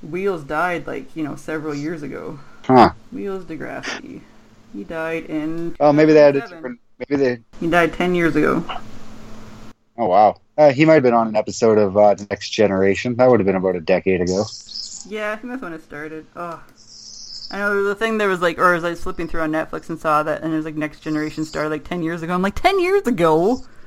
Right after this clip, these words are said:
Speaker 1: That doesn't <laughs> seem right at all."
Speaker 2: We gotta remember, like, Drake, Drake was on the
Speaker 1: Yeah.
Speaker 2: Next Generation.
Speaker 1: I know.
Speaker 2: And now he's Drake.
Speaker 1: I think I watched, like, the first couple episodes when it came back. So I was like, "Oh, Degrassi's coming back. I'm gonna watch a couple episodes of this." And then I was just like, "Meh,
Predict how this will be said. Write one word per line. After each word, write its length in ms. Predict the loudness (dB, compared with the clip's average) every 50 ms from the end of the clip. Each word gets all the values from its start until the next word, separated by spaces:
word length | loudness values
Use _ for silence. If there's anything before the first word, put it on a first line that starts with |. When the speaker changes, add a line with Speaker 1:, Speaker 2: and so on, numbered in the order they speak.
| -20 _ _ -14 -10 -8
Speaker 1:
That 100 | -2 -2
doesn't 340 | -2 -2 -2 -2 -2 -2
<laughs> 20 | -2
seem 300 | -2 -2 0 0 0 -2
right 180 | -2 -6 -8 -8
at 80 | -10
all." 680 | -8 -6 -6 -4 -4 -6 -6 -6 -10 -12 -12 -14 -14 -16 -18 -20 -12 -2 4
Speaker 2:
We 120 | 4 6
gotta 200 | 8 8 8 8
remember, 380 | 6 6 4 4 4 4 4 2
like, 220 | 2 2 -2 -6
Drake, 480 | -6 -2 0 2 2 2 0 -2 -10 _ _ -12
Drake 340 | -4 0 0 0 0 2 0
was 140 | -2 2
on 160 | 2 0 0 0
the 60 | -2
Speaker 1:
Yeah. 80 | -2 -2
Speaker 2:
Next 160 | -4 -4 -4
Generation. 540 | -4 -2 -2 -2 -2 -4 -6 -10 -14 -18 _ _ -20 _ _ _ _ -18
Speaker 1:
I 100 | -16 -16
know. 360 | -14 -12 -12 -12 -14 -16 -18 -20 _ _ _ -20 -12 -6
Speaker 2:
And 80 | 0
now 140 | 4 6 6
he's 160 | 6 6 4
Drake. 400 | 4 2 2 2 0 -6 -14 -20 -20 -16 -8
Speaker 1:
I 80 | -8 -6
think 160 | -4 -2 -2
I 60 | -2
watched, 280 | -2 0 0 -2 -2 -2
like, 120 | -8 -8 -8
the 80 | -10
first 260 | -10 -8 -10 -10 -8 -8
couple 240 | -8 -4 -4 -4
episodes 380 | -4 -4 -6 -8 -8 -8 -8 -10
when 80 | -8 -8
it 120 | -8 -8
came 120 | -8 -8 -6
back. 300 | -4 -4 -4 -4 -4 -4
So 80 | -4
I 20 | -4
was 60 | -4
like, 100 | -4 -6 -2
"Oh, 160 | 0 0 0 0
Degrassi's 460 | -2 -2 0 0 0 0 -2 -4 -2
coming 220 | -2 -2 -2 0
back. 200 | 2 0 0 0
I'm 100 | -2 -4 -4
gonna 160 | -4 -4 -2
watch 160 | -2 -2 -2
a 20 | -2
couple 300 | -2 -2 0 2 0 2
episodes 360 | 4 4 2 2 2 -6 -6
of 80 | -4
this." 300 | -2 -2 -2 -2 -2 -2
And 100 | -2 0
then 120 | 0 0 0
I 40 | 0
was 100 | -4 -6
just 120 | -10 -10
like, 140 | -10 -8 -8
"Meh, 320 | -6 -6 -4 -4 -4 -4